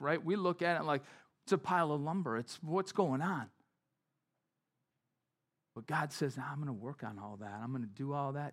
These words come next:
Trust me. Don't throw that screw out or that board out," right? I went over and robbed a few of the boards from Justin to use them for something else. Don't we do that with the Lord too sometimes? Like, "Lord, I need that over here."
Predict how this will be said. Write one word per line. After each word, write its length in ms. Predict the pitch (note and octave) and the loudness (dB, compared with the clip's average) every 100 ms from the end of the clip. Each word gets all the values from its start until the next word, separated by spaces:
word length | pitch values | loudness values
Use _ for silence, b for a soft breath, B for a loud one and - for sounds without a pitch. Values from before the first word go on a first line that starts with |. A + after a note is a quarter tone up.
| - - | -12 -20
Trust 560 | - - - - - | -18 -12 -12 -12 -12
me. 240 | A#2 G2 - _ _ _ _ _ _ _ _ _ - | -10 -10 -12 _ _ _ _ _ _ _ _ _ -10
Don't 200 | A2 B2+ | -8 -6
throw 220 | - D#3 | -2 0
that 240 | D#3 D3+ | 2 -2
screw 400 | - - F#3 C#3 | -4 -4 0 2
out 240 | B2 A#2+ C3 | 4 4 2
or 80 | A#2 | -2
that 320 | C3 C3 B2 | -2 -2 -2
board 320 | C3+ C3+ A#2 | 0 2 2
out," 260 | A2+ B2 A2+ | 0 0 -4
right? 300 | A#2+ D3 - b b b b - | -4 -4 -8 b b b b -4
I 80 | A#2+ | 0
went 180 | C#3 C#3+ | 2 2
over 220 | C3+ C3+ | 4 2
and 120 | B2 | 4
robbed 300 | C3 C3 B2+ | 6 6 4
a 60 | A2+ | -4
few 200 | C3 A2+ | -4 -4
of 60 | |
the 80 | G#2+ | -4
boards 340 | A2 A#2 A2+ | -2 -2 -2
from 200 | - A2 | -4 -6
Justin 480 | G#2+ A2 - A2 G2+ - B B B B _ | 0 -2 -2 -6 -6 -10 B B B B _
to 100 | - | -6
use 220 | A#2 C3 | -4 -2
them 140 | A#2 A#2 | -2 -4
for 120 | G#2+ | -4
something 400 | - A#2+ - A#2+ | 0 0 0 2
else. 280 | A#2 A2+ C3 | 2 2 -2
Don't 160 | C#3 | 0
we 100 | C#3 | 0
do 160 | B2+ C3 | 0 0
that 220 | C3 B2+ | 0 -2
with 100 | A#2+ | -4
the 80 | A#2 | -4
Lord 320 | A2+ B2 A2+ | -2 -2 -4
too 200 | - B2 | -6 -6
sometimes? 520 | B2 A#2+ C3 B2 A#2 | -6 -8 -4 -6 -6
Like, 320 | G#2+ - - | -10 -14 -14
"Lord, 160 | - - | -10 -8
I 120 | G2+ G2+ | -10 -12
need 100 | A2 | -12
that 300 | - - - | -6 -4 -4
over 220 | G#2 G2 F#2 | -8 -12 -8
here." 340 | G#2+ F#2+ | -6 -6